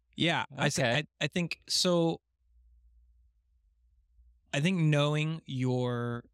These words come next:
Speaker 1: your family of churches, I think that's one
Speaker 2: Mm.
Speaker 1: thing that I've, I've been super blessed with as far as, like, finding churches to lead worship for.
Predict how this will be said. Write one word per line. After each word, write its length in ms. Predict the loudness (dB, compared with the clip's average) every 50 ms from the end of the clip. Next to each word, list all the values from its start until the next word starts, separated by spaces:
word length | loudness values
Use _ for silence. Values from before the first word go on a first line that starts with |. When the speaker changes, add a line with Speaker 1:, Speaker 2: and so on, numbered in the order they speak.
| _ -8
Speaker 1:
your 140 | -4 -4 -4
family 440 | -2 -2 -2 -2 -2 -2 -2 -2 -4
of 120 | -4 -6 -6
churches, 560 | -6 -6 -6 -6 -8 -10 -8 -8 -8 -8 -10 _ _ -6
I 60 | -4
think 160 | -2 0 0
that's 180 | 0 0 -2 -2
one 200 | 0 0 0 0
Speaker 2:
Mm. 60 | 0 0
Speaker 1:
thing 220 | -2 -2 -2 -2
that 140 | -2 0 0
I've, 280 | 0 -2 -2 -4 -6 -8 -6
I've 220 | -4 -4 -2 -2
been 160 | -2 -2 -2 -2
super 340 | -4 -4 -6 -6 -6 -8
blessed 500 | -10 -8 -8 -8 -6 -6 -8 -10 -10 -12 -14
with 440 | -12 -10 -8 -8 -8 -10 -12 -16 -20 -14 -12
as 120 | -10 -10
far 260 | -8 -8 -8 -6 -6
as, 240 | -6 -8 -8 -8 -10
like, 220 | -10 -10 -12 -14 -18 _ _ _ _ _ _ _ _ _ _
finding 460 | -2 0 0 2 2 2 2 0 0
churches 580 | -2 -2 -2 -2 -4 -2 -2 -2 -4 -2 -4 -4 -4
to 280 | -4 -4 0 0 0 0
lead 320 | 0 -2 -2 -2 -2 -2
worship 480 | -4 -6 -6 -6 -6 -6 -8 -10 -12 -20
for. 560 | -20 -14 -10 -8 -6 -6 -6 -6 -8 -10 -12